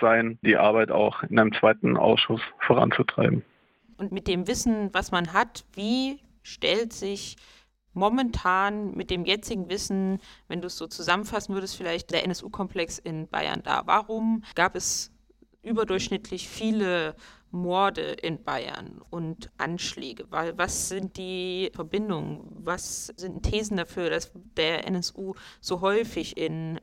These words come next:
Speaker 2: äh, Bayern gemordet hat, was ja dann auch dazu geführt hat, dass der N-S-U-Prozess eben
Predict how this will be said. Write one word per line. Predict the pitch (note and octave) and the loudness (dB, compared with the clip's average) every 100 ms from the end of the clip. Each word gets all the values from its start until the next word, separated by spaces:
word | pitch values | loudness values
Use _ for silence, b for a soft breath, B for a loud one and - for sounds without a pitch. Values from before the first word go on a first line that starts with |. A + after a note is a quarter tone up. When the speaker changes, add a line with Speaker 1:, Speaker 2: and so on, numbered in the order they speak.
| E3 | -10
Speaker 2:
äh, | D3 | -6
Bayern | D3+ F3 F3+ | 2 2 2
gemordet | E3 D#3+ G3 G#3 D#3+ | -2 0 0 2 0
hat, | |
was | D#3 D#3 | -2 -2
ja | D#3 | -2
dann | D3+ | -2
auch | - | -4
dazu | - - F3 | -6 -12 -12
geführt | E3 - C4+ - | -12 -2 0 0
hat, | D3+ D3+ | -2 -6
dass | - | -8
der | D3 D3 B B | -8 -10 B B
N-S-U-Prozess | - F#3 - G#3+ - - E3+ - | -2 -2 -2 -6 -6 -4 -6 -6
eben | E3 D#3+ | -8 -6